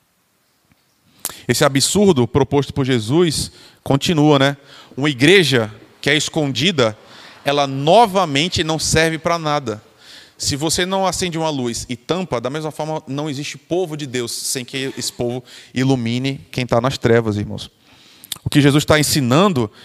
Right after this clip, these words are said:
é que Deus quer usar a gente. É por isso que a gente não pode tá escondido, irmãos. "Caramba, eu não entendo Deus", certo? Não entendo. Porque se eu fosse Deus e eu fosse fazer a minha missão, eu não confiaria em mim.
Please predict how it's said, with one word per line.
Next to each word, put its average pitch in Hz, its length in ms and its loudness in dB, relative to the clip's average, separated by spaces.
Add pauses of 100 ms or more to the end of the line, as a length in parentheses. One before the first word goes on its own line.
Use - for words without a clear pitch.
(120)
é 120 100 -2
que 131 140 -4
Deus 139 220 0
quer 139 140 2
usar 139 760 2
a 120 160 -2
gente. 107 480 -10 (480)
É 113 80 0
por 180 260 2
isso 180 360 4
que - 100 -4
a 151 40 2
gente 156 200 -6
não 170 100 -2
pode 156 220 2
tá 165 80 4
escondido, 165 580 0
irmãos. 107 360 -8 (1400)
"Caramba, 175 560 -2 (540)
eu 185 100 2
não 214 180 0
entendo 190 440 -4
Deus", 120 500 -8
certo? 156 400 -4
Não 160 160 -4
entendo. 113 380 -6 (340)
Porque 170 240 -2
se - 300 -2
eu 254 200 4
fosse 196 320 -4
Deus 127 300 -2
e 175 60 0
eu 180 80 -2
fosse - 340 -4
fazer 110 540 -2 (340)
a 117 140 2
minha 185 240 0
missão, 165 480 -2 (240)
eu 156 120 0
não 160 380 4
confiaria 170 640 -2
em 160 80 -4
mim. 117 180 -6